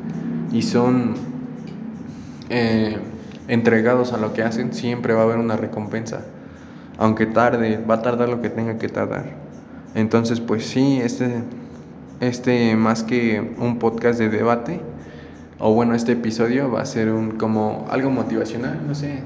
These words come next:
<laughs> Que lo escuchen sentados en su azotea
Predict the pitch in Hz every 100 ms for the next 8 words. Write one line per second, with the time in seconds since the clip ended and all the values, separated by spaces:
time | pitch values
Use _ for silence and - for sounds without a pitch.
0 | - 117 - 135 - - - - - -
1 | - 107 - 117 123 107 98 113 117 110
2 | 104 104 104 - 117 120 117